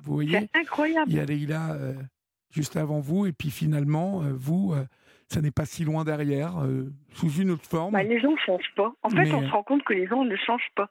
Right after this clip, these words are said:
Speaker 1: mais
Speaker 2: Ils
Speaker 1: non.
Speaker 2: sont tels qu'ils sont.
Speaker 1: Et puis,
Speaker 2: On ne
Speaker 1: bah,
Speaker 2: change pas les
Speaker 1: oui,
Speaker 2: gens.
Speaker 1: et puis surtout, faut identifier quand, euh, vraiment ils font des trucs, euh, où on voit qu'ils ne pensent qu'à eux, là, et que vous, vous ne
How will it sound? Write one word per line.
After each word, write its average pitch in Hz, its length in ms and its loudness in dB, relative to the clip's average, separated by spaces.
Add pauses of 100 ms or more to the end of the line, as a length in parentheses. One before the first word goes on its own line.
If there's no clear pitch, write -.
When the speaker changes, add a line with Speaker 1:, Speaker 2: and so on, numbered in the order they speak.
(120)
Speaker 1:
mais 143 160 2
Speaker 2:
Ils 135 60 -2
Speaker 1:
non. 143 160 2
Speaker 2:
sont - 100 -6
tels 320 160 2
qu'ils - 260 -10
sont. 269 140 0 (160)
Speaker 1:
Et 135 100 0
puis, - 140 -2
Speaker 2:
On 202 40 4
ne 220 100 6
Speaker 1:
bah, - 100 2
Speaker 2:
change 330 160 2 (120)
pas 339 100 2
les 294 60 4
Speaker 1:
oui, 185 140 4
Speaker 2:
gens. 208 100 4
Speaker 1:
et 185 80 -2
puis 147 140 -6
surtout, 170 300 -2
faut - 140 0
identifier 151 640 -2
quand, 156 280 -2
euh, 139 120 0 (480)
vraiment 147 460 0
ils 160 100 -8
font - 140 -6
des 139 140 -2
trucs, - 400 -4
euh, 135 340 -6 (120)
où 139 220 -2
on 139 60 2
voit 160 360 -2 (360)
qu'ils 143 200 -2
ne 139 100 0 (100)
pensent 214 320 -2
qu'à 175 180 -6 (200)
eux, 233 180 0 (180)
là, 160 320 -2 (440)
et 151 100 -2
que 143 400 -2
vous, 190 280 0
vous 165 160 -4
ne 156 60 0